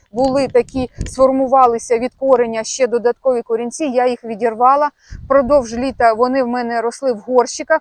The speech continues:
і потім восени ми посадили їх в сестри.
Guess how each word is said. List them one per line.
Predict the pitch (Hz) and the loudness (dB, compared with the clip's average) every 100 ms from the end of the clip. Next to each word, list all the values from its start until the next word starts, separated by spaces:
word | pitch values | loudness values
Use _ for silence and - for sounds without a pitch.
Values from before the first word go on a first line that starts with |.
| - | -4
і | 262 | -6
потім | 302 302 254 | -4 -2 -4
восени | 240 - 254 294 | -6 -4 -4 -4
ми | 285 233 | -4 -6
посадили | 233 240 208 285 269 226 | -6 -6 -4 -2 -2 -4
їх | 208 240 - | -6 -8 -10
в | |
сестри. | - 262 - 247 214 | -8 -8 -2 -2 -2